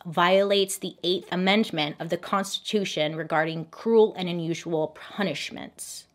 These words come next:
Therefore, meaning Lisa doesn't qualify for the death sentence. The stay was then overturned by the Supreme Court. They voted six to three, and the execution order was ordered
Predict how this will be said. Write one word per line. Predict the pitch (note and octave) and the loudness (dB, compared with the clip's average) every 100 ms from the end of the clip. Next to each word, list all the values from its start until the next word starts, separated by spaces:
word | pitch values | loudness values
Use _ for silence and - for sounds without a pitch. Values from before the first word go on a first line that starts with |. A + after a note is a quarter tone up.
| _ F3 | _ 6
Therefore, | A3 C4 C4 A#3 G#3 | 10 10 12 8 10
meaning | G#3 G3 F#3+ F3+ | 8 4 4 4
Lisa | A3 A3 A3 G3+ G3 F3 - | 2 6 10 10 10 4 -2
doesn't | G#3 F#3+ F3+ | -2 -2 0
qualify | - E3+ D#3+ E3 D#3 | 0 0 2 0 0
for | D#3 E3+ | -2 -6
the | D3+ | -4
death | C#3+ D3 | -4 -4
sentence. | - C#3+ D#3+ B2 - - - - | -10 -12 -12 -14 -14 -14 -16 2
The | G#3+ | 2
stay | - - A3+ B3+ | 6 10 10 10
was | B3 A3+ | 8 6
then | G3+ F#3+ | 6 6
overturned | E3+ D#3+ D#3 - - C#4+ C#4+ C#4+ A3 | 2 -2 -4 -6 0 4 6 4 2
by | F3 | -2
the | E3 | -2
Supreme | - - D#3 D3+ | -8 -8 -6 -6
Court. | - - A3 A3 G#3+ - | -6 4 8 8 6 4
They | F#3+ | 4
voted | F#3 F3+ F3+ D#3+ | 6 6 4 0
six | - A3+ A3 - | 4 4 4 0
to | - | -4
three, | E3+ - G3 A3 A3 G#3+ G3+ | -6 -6 0 4 4 2 -2
and | F3+ | -4
the | E3+ | -2
execution | G3 G3 - G3+ G3+ F#3 F3+ | -2 -2 -6 -6 -4 -2 -2
order | F3 F3 E3+ F3 E3 | 0 2 2 0 -2
was | E3+ F3 F#3 F#3 - - - | 2 8 8 8 0 -6 4
ordered | G3+ G3+ D#3+ F#3 | 6 6 6 2